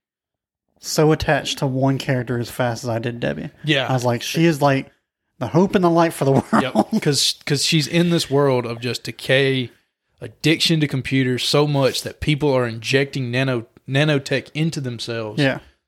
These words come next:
Speaker 2: So that every bit of them is either genetically enhanced,
Speaker 1: What they
Speaker 2: bigger,
Speaker 1: want.
Speaker 2: faster, stronger, sexier.
Speaker 1: And then it's, it's either that or they're like fucking,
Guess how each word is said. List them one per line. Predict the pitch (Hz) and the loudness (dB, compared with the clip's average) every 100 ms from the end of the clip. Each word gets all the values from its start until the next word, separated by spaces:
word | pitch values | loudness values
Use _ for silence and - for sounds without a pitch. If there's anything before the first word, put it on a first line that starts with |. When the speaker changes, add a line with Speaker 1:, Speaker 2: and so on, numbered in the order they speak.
| _ _ | _ _
Speaker 2:
So | - - 139 | -6 2 4
that | 131 117 - _ _ _ | 4 2 -2 _ _ _
every | - 156 165 | 0 2 2
bit | 131 151 | 2 2
of | 147 | 4
them | 131 127 117 | 2 0 -2
is | 110 | -4
either | 120 113 110 - - | -4 -4 -8 -14 -14
genetically | 123 123 120 117 117 | -6 -4 -4 -4 -8
enhanced, | 110 - 156 147 117 - - - | -10 0 2 2 0 -10 -10 -6
Speaker 1:
What | 123 | 0
they | 147 | 2
Speaker 2:
bigger, | 127 120 | 4 2
Speaker 1:
want. | 120 | 4
Speaker 2:
faster, | 143 135 - | 2 0 -4
stronger, | 123 - 151 147 135 117 113 | -6 -2 0 0 -2 -6 -8
sexier. | - - 160 147 - 131 117 110 - - | -4 2 2 0 -4 -4 -4 -6 -10 -2
Speaker 1:
And | 151 131 | 2 4
then | 131 | 4
it's, | 123 - - - - 139 - _ _ _ - - _ | 2 0 -6 -6 -8 -10 -10 _ _ _ -20 -20 _
it's | - | -2
either | 165 147 | 2 2
that | 131 156 214 220 | 4 6 6 4
or | 185 180 170 156 | 2 4 6 4
they're | 147 147 | 4 4
like | 139 135 | 4 2
fucking, | - 147 135 147 139 131 123 120 | 0 -2 0 0 0 0 -4 -6